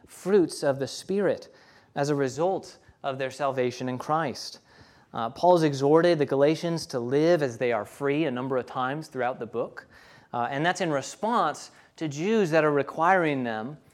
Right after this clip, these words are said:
to submit to the Mosaic law. Paul says, "No, you don't have to do that. If you have been saved by grace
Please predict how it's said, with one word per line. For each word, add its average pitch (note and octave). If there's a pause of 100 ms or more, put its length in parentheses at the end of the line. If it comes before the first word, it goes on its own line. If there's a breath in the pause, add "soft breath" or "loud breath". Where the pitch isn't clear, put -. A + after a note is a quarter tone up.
(340 soft breath)
to D#3
submit D#3
to F3+
the E3+
Mosaic B2
law. C#3+
Paul A#2
says, C3+
"No, A#2+
you B2+
don't C#3+
have F3+
to G3
do D#3+
that. G#2+ (300 soft breath)
If C#3+
you E3
have D#3
been D3
saved D3
by D3
grace D#3